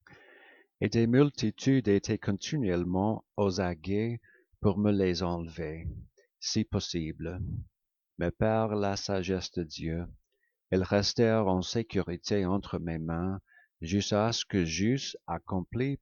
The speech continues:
par eux ce qui était requis de moi. Lorsque, selon ce qui avait été convenu, le messager les réclama, je les lui remis. Et c'est lui qui en a la garde jusqu'à ce jour,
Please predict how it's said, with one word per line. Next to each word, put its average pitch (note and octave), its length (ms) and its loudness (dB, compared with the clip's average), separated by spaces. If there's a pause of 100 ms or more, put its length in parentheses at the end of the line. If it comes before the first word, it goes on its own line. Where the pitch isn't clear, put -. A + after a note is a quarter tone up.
(120)
par A#2+ 400 0
eux G2 240 2 (420)
ce - 220 2
qui G#2 340 0
était G2+ 400 0
requis G2 560 -4
de F#2 80 -2
moi. D#2+ 360 -6 (1160)
Lorsque, D#2+ 500 2 (540)
selon F#2 420 2
ce - 220 -2
qui G2+ 260 -2
avait F2+ 220 2
été A2+ 420 -2
convenu, G#2 720 -4 (920)
le A2 100 4
messager G2 640 0
les G2 180 -2
réclama, E2+ 760 -8 (440)
je F2 140 0
les F#2 220 2
lui F#2 360 0
remis. F2 540 -6 (1300)
Et A#2+ 80 0
c'est C#3+ 220 2
lui C3+ 380 4
qui G#2+ 260 -2
en A#2+ 200 0
a A#2+ 140 0
la A2+ 180 0
garde G2 600 -4
jusqu'à G#2 560 -2
ce - 200 -4
jour, E2+ 600 0